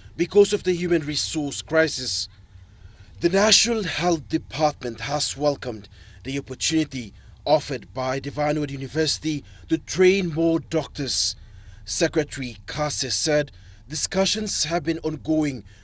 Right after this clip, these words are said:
to support this Bachelor of Medicine, Bachelor of Surgery or M B B S program that will help address this area of critical need.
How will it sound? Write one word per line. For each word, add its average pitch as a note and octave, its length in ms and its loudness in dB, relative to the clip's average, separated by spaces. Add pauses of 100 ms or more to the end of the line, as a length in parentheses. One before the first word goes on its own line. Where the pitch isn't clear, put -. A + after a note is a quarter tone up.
(120)
to C3+ 80 -8
support E3+ 540 4 (440)
this G3 280 2
Bachelor E3+ 420 2
of D3+ 160 -4
Medicine, C#3+ 600 0 (360)
Bachelor C#3 340 -4
of - 80 -10
Surgery E3 760 4
or D#3+ 220 0
M F#3+ 120 2
B F#3+ 120 -2
B G3+ 180 4
S - 160 -2
program D3+ 600 0 (340)
that A#2+ 160 -6
will B2+ 140 -6
help C#3+ 300 -2
address D3 540 0 (340)
this - 320 2
area F#3+ 300 6
of E3+ 160 0
critical D#3+ 420 0
need. D#3 380 0